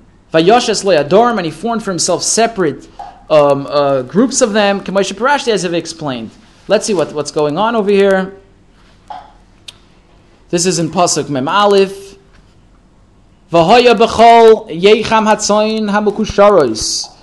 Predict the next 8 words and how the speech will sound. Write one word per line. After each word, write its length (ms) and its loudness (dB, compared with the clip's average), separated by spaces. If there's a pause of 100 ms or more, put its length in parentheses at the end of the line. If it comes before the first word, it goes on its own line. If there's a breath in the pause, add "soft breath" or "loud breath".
(120 soft breath)
Whenever 460 0
it 100 4
was 180 2
mating 440 -2
time 360 -6
for 220 -6
the 180 -8
early 540 -2